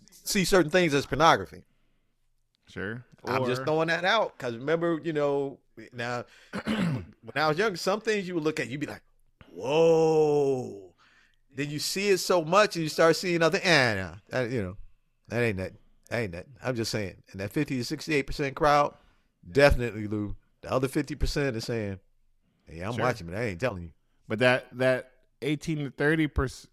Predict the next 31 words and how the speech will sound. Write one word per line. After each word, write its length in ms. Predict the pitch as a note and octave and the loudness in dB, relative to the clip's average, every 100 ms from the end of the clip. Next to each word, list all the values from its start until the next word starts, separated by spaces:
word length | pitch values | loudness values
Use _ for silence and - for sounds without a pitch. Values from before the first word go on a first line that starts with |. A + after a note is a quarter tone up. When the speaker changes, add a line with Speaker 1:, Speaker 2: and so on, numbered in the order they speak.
| - | -6
Speaker 2:
eh, 80 | C3 | -2
the 180 | C3 C3+ | 0 2
eighteen 280 | D3+ D#3+ D3+ | 0 2 -2
to 60 | |
thirty 300 | C3+ D3+ D#3+ | 2 4 4
group 460 | D#3 C#3 B2+ B2 - - _ _ _ _ | 2 2 2 2 -4 -20 _ _ _ _
Speaker 1:
Mm-hmm. 180 | A#2 G#2 | -8 0
Speaker 2:
are 80 | A#2 | 2
what 240 | B2+ C3+ | 2 0
we 120 | C#3+ | -4
consider 520 | C3 B2+ A2+ C3 A#2+ | -4 -6 -4 -2 0
digital 500 | G#2+ A2+ A#2 A#2 A2 | 0 -2 -2 -2 -2
natives. 880 | G#2 A2+ B2 A#2 G2+ G2+ A2+ - - - _ _ _ _ _ _ | -2 0 0 0 -4 -6 -12 -18 -20 -20 _ _ _ _ _ _
Speaker 1:
Okay. 320 | - A2+ B2 A2+ | -6 -4 -4 -2
Speaker 2:
And 80 | A2 | 0
then 240 | A#2 A#2+ | 2 2
that 240 | A#2 A#2 A2 | 2 0 -2
fifty 400 | - C#3+ C3 C3 | 0 -2 0 -4
to 80 | A#2 | -4
sixty-eight 640 | - B2+ - A#2+ B2+ C#3 | -6 -10 -6 0 0 -2
year 240 | B2+ A#2 | -4 -2
old 160 | A2 G#2 | -2 -2
group 260 | A2+ A2 - | -4 -6 -2
are 140 | G#2 | -2
what 140 | G#2+ A2 | 0 -2
we 100 | A#2+ | -6
consider 460 | A#2 G2 A2+ G#2 | -8 -8 -8 -6
digital 420 | F2+ A2 G2+ G2 - | -6 -8 -6 -8 -6
immigrants. 760 | A2 G#2+ G2 F2 - - - - _ _ _ _ _ _ _ | -6 -4 -6 -10 -12 -20 -20 -20 _ _ _ _ _ _ _
And 180 | A2 G#2 | -8 -6
so 380 | A2+ G#2 G2+ | -2 -2 -2